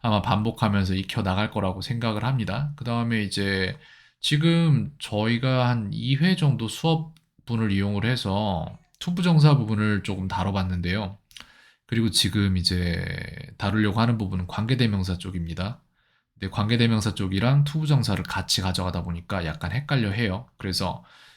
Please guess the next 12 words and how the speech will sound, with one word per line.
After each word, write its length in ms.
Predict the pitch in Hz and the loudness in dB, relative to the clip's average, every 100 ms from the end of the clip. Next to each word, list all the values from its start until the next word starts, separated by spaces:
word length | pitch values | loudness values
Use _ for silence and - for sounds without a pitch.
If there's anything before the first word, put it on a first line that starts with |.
| _ | _
그 140 | - 135 | -2 0
부분에서 440 | 139 139 127 123 | 4 4 4 2
안 200 | - 101 | 0 2
되는 240 | 135 147 143 | 6 8 6
부분들만 540 | 113 107 101 95 92 | 0 -6 -4 -2 -4
걸러서 460 | - 92 92 92 92 | -2 -2 -2 -2 -4
지금 280 | - 92 87 | -4 -6 -6
다 360 | - 87 85 | -4 -2 -2
다시 380 | 87 98 - 95 | -4 -4 -2 -2
만들어서 460 | 87 90 92 95 90 | -2 -2 -2 -4 -4
넣어주고 360 | 80 85 95 | -6 -6 -6
있어요. 380 | 85 - 87 - | -4 -6 -8 -12